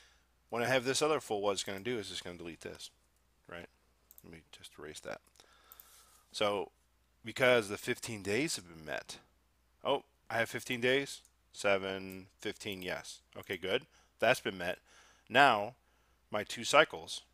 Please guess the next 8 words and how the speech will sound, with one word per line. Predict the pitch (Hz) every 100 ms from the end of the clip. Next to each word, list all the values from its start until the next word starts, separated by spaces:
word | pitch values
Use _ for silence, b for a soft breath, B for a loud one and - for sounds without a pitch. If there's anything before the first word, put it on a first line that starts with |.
| - - _ _ _ -
okay, | 98 95 - 101 113 131 _ _ _ -
uh, | 104 104 104 104 104 98 - b b b b b b _ _ _
you | - 98
know, | 90 92 - _ _ _
one | - 107 101
cycle, | 113 127 190 220 - _ _ _ _ _ _ _ _ _ _ _ _ _ _ _ _ _ _ _ _ -
two | 135 123
cycles. | - - - - - -